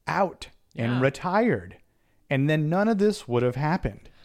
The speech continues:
Speaker 2: Why did the guy go after him in the first place anyway? In the first movie, I can't remember.
Speaker 1: Because he was at a gas station getting, getting gas, and then, you know, 'cause it was, like, an old Mustang, right?
Speaker 2: Yeah, and he,
Speaker 1: Like,
Speaker 2: like, offered him money, and he was like, "Not for sale" or something.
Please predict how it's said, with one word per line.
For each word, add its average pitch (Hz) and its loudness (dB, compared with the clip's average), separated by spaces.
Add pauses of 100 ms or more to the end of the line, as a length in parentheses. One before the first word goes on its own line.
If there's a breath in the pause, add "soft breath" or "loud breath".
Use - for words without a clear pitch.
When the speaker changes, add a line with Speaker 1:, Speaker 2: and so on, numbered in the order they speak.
(120)
Speaker 2:
Why 127 -8
did 165 -12 (340)
the 127 -10
guy 139 -6
go 127 -8
after 127 -8
him 131 -8
in 120 -6
the 113 -8
first 120 -6
place 131 -8
anyway? 131 -12 (280)
In 123 -8
the 127 -6
first 135 -8
movie, 139 -8
I 120 -8
can't 120 -12
remember. 110 -14 (100)
Speaker 1:
Because 160 2
he 156 2
was 160 2
at 165 2
a 151 -2
gas 123 2
station 127 -2
getting, 113 -2 (320)
getting 123 -2
gas, 113 -2
and 117 -8
then, 117 -6
you 117 -2
know, 113 -2
'cause 110 -2
it 117 -2
was, 120 -4
like, 117 -4
an 110 -6
old 113 0
Mustang, 98 -8
right? 95 -4
Speaker 2:
Yeah, 127 0
and 113 -4
he, 113 -2
Speaker 1:
Like, 110 -4
Speaker 2:
like, 123 -4
offered 127 -4
him 117 -6
money, 113 -4
and 110 -6
he 104 -6
was 104 -6
like, 104 -10
"Not 107 -12
for 120 -14
sale" 110 -10
or 113 -8
something. 117 -12